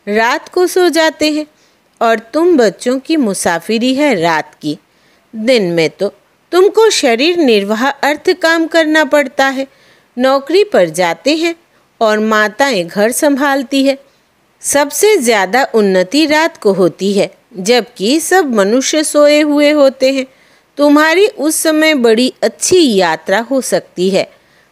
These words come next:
भक्त लोग भी सवेरे अमृत बेले याद में रहते हैं। बच्चे, अपनी उन्नति करना चाहते हो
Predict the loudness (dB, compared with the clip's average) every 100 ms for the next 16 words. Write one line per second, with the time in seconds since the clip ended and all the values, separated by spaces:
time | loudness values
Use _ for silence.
0 | _ -4 -2 -2 -2 0 2 2 0 -4
1 | -2 -2 -2 0 2 2 2 0 -2 -2
2 | 0 2 2 0 0 0 2 0 0 0
3 | 0 -2 -2 0 0 0 -2 -2 -2 -4
4 | _ _ _ _ _ _ 0 0 0 0
5 | 0 0 -6 0 2 2 2 2 0 0
6 | -2 0 0 2 0 0 -4 -4 -4 -2
7 | -2 -6